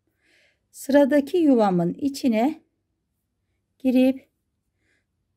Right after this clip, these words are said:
bu şekilde sık iğne ile sabitledim. Bir, iki, üç, dört. İki defa tığımı doladım. Yuvanın içine girdim. İki,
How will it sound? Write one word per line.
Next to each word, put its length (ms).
bu 40
şekilde 420
sık 260
iğne 200
ile 160
sabitledim. 800
Bir, 280
iki, 580
üç, 440
dört. 380
İki 240
defa 440
tığımı 360
doladım. 460
Yuvanın 440
içine 380
girdim. 540
İki, 440